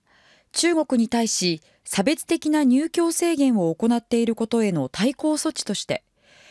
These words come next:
日本人への一般ビザの発行を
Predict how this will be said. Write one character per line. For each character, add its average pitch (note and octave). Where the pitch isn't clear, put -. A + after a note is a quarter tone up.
日 A3
本 D#4
人 D4+
へ B3
の F3
一 E3
般 D#4+
ビ E4
ザ D4+
の A3+
発 -
行 F#3+
を -